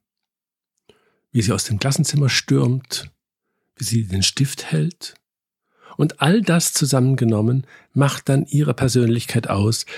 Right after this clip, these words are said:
gibt uns ein Bild dieser Schülerin. Ja, vom Sportlehrer über die Klassenlehrerin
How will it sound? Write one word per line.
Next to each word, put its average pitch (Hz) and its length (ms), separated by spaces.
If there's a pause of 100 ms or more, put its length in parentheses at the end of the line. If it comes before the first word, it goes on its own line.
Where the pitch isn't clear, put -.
(160)
gibt - 240
uns 127 220
ein 113 240
Bild 139 640
dieser 120 240
Schülerin. 87 580 (1800)
Ja, 143 240
vom 117 240
Sportlehrer 170 1200
über 120 260
die 117 120
Klassenlehrerin 147 1040